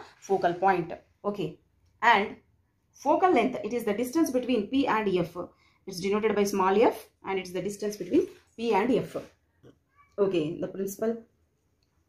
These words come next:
the focal point will be here. See, here this mid, midpoint is the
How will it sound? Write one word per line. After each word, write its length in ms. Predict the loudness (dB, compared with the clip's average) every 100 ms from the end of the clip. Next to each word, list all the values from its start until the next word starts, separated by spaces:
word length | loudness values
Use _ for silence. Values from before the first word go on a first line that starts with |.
| -10
the 540 | -10 -10 -20 _ -10 -6
focal 240 | 0 0
point 260 | 4 2 2
will 120 | 0
be 100 | 0
here. 260 | 0 -2 -4 -14 _ -6 -4 -4 _ _ _ _
See, 280 | -6 -6 -6 _ _ _ _ _ _ _ -6
here 260 | -2 -2 -6 _ -8
this 280 | -8 -8 -6
mid, 160 | -4 -4
midpoint 400 | -4 -4 -6 -6
is 100 | -6
the 240 | -8